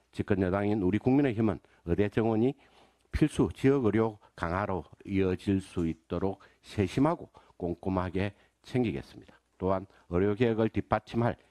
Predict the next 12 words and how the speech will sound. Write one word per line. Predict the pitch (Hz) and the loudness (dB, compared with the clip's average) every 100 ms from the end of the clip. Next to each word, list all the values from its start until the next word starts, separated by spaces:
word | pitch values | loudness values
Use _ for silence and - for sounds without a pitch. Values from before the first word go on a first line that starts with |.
| _ | _
입법과 | - 110 - 117 - 82 - _ _ _ 80 | -8 -6 -2 -2 -2 -6 -6 _ _ _ -6
예산 | 82 104 92 | -2 -2 -2
지원도 | 85 92 90 90 - _ _ | -2 0 0 -2 -4 _ _
적극적으로 | - 110 - 127 - 110 101 117 - _ _ | -8 -6 -4 -8 -6 -4 -2 -4 -6 _ _
챙기겠습니다. | - 113 92 65 - - - - _ _ _ _ _ _ _ _ _ - | -6 -2 -2 -4 -12 -20 -20 -20 _ _ _ _ _ _ _ _ _ -6
특히 | 107 - 95 - - - | -4 -2 -4 -4 -12 -4
의료 | 95 107 | 0 2
개혁 | 123 101 | 0 0
완수를 | 92 95 104 98 | -2 -2 -2 0
위해 | 95 98 | 0 0
정부가 | 123 143 151 107 | -2 0 0 0
제안한 | 117 101 76 | 0 -2 -4